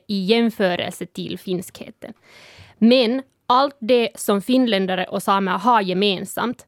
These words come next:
ser finländare på som finskt. Så allt det som Misa gör i den här dokumentären, som finländare känner igen,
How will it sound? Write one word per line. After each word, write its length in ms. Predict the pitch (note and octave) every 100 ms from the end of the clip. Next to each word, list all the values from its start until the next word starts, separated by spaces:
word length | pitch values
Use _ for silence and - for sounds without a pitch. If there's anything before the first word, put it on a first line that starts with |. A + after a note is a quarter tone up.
| _
ser 340 | - A3+ G#3+
finländare 680 | G3+ G#3+ G3 F3+ F3+ F3+ F3+
på 400 | F3 F3+ - -
som 300 | - - F#3
finskt. 720 | F#3 - G#3+ - - - _ - _ _ _ - - -
Så 140 | -
allt 300 | - A3 B3+
det 100 | C#4
som 220 | C4 A3 G#3+
Misa 260 | B3+ C#4
gör 260 | A#3 G#3 G#3
i 60 |
den 140 | F#3 F#3
här 120 | F#3+
dokumentären, 960 | F#3+ - F#3+ F#3 F#3 F#3 F#3+ G#3 C4 C4 -
som 200 | G3+ F#3+
finländare 460 | A3+ G#3+ G3 F#3 F#3
känner 340 | G3+ F#3+ F3+
igen, 480 | F3+ F3+ A3 G#3